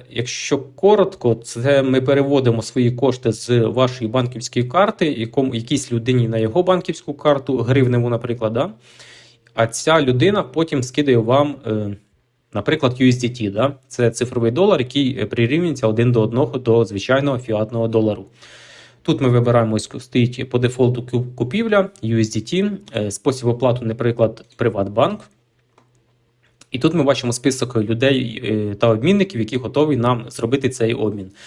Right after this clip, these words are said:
Звертайте увагу на відсоток успішного виконання та також кількість замовлень. Також ми бачимо ліміти, мінімальна та максимальна сума для обміну, наприклад, ось сім тисяч гривень, да?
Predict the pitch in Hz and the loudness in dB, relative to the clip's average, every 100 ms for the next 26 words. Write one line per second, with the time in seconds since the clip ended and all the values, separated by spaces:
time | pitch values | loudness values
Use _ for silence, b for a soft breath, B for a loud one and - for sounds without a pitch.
0 | B B B B B 117 139 151 127 123 | B B B B B -6 -2 0 2 2
1 | 127 123 113 117 107 98 - 113 113 139 | 2 0 0 0 0 -4 -6 -8 -2 -2
2 | 131 123 - - 117 - 107 110 143 185 | 0 -6 -10 -8 -6 -4 -2 0 0 0
3 | 214 143 - 120 _ 139 143 131 - - | 0 -2 -4 -10 _ -2 0 -4 -6 -16
4 | _ 123 123 113 - - 104 110 107 101 | _ -4 -2 -6 -10 -12 -6 -4 -4 -6
5 | 95 95 92 _ b b b b b _ | -8 -10 -18 _ b b b b b _
6 | 139 123 120 123 117 113 - 113 110 98 | -2 0 -2 0 2 2 0 -4 -4 -4
7 | - _ _ _ _ - 117 120 110 110 | -10 _ _ _ _ -4 2 4 2 2
8 | 147 147 - - 117 120 123 113 110 113 | 0 -2 -14 -4 0 4 4 2 2 0
9 | 120 - 113 107 - 120 107 107 104 104 | -2 -2 -2 -2 -4 -2 0 0 0 0
10 | 107 143 151 123 117 - - 107 - 104 | 0 0 0 -2 -4 -8 -4 -4 -4 -8
11 | 98 - 104 - 156 165 110 | -6 -8 -8 -2 -2 0 0